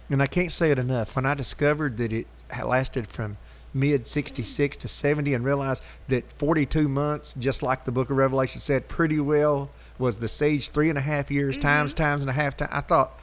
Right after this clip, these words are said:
Speaker 1: "Why are we missing this?
Speaker 2: Yeah.
Speaker 1: Who, why are we, who's, who's, who's causing us to miss this clear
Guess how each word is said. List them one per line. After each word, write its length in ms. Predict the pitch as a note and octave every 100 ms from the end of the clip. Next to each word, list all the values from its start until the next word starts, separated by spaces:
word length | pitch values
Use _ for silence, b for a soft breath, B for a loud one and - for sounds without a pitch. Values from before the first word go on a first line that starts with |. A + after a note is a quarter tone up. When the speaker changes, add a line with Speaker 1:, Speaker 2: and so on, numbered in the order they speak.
| B -
Speaker 1:
"Why 120 | B3
are 100 | G#4+
we 120 | F#4+
missing 460 | G3+ F#3 - C3+ A2+
this? 400 | A2 - - - - -
Speaker 2:
Yeah. 200 | B3+ B3+ A3+
Speaker 1:
Who, 200 | A3 F3
why 200 | A3+ C#4
are 140 | D4+
we, 180 | B3 A3
who's, 340 | D3+ C#4+ D#4
who's, 380 | - B3 D4+ - -
who's 300 | A3 D#4+ - - -
causing 340 | G#3 G3 F3+
us 120 | D3+
to 140 | - B2+
miss 440 | C3+ D3+ B2 - B B -
this 240 | C#3 C3+
clear 640 | - - F#3+ G3+ D#3 A#2+